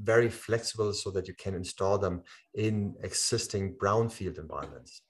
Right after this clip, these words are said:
That is really the biggest challenge in the industrial world. And of course, as you can imagine, there's a human side always to it too, because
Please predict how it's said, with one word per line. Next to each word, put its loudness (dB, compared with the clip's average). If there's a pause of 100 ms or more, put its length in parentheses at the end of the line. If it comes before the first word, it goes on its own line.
That 0
is -4
really -2
the -4
biggest -4
challenge -2
in -8
the -4
industrial -6
world. -8 (800)
And 0
of -10
course, 6
as 4
you 0
can 0
imagine, 2
there's 2
a -8
human -2
side 2
always 4
to -2
it -4
too, -2
because 4